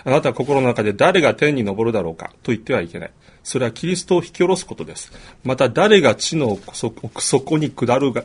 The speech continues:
だろうかと言ってはいけない。それはキリストを死者の中から引き上げることです。」これはどういうことかというと、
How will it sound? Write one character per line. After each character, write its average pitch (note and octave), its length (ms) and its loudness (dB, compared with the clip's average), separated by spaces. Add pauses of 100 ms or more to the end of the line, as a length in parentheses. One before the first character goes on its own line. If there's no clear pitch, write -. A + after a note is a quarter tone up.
だ G2+ 100 0
ろ G#2+ 140 0
う F2+ 60 -6
か - 200 -8 (380)
と F3+ 80 2
言 C#3+ 100 2
っ - 20 -12
て - 220 -4
は G#2+ 100 0
い F2+ 80 -8
け F#2 140 -12
な F2 100 -12
い。 F#2+ 80 -14 (160)
そ - 180 -4
れ D3 100 -2
は D#3+ 140 0
キ - 140 -8
リ C3+ 140 -4
ス - 80 -12
ト D3 140 -2
を C#3 40 -4
死 - 60 -4
者 - 200 -4
の A#2 120 -2
中 A2 240 -6
か F#2 100 -10
ら - 180 -10
引 - 100 -20
き A#2 100 -8
上 A#2 80 -4
げ C3 80 -6
る A#2 80 -8
こ E2 80 -12
と D2+ 60 -18
で - 40 -18
す。」 - 160 -16
こ B2 60 -6
れ G#2 80 -4
は G#2 40 -8
ど G#3 100 0
う - 20 0
い A#3+ 60 0
う - 20 -2
こ C3 80 -2
と - 100 -6
か - 120 -6
と - 100 -14
い D#2 80 -8
う D#2 80 -12
と、 F2 340 -4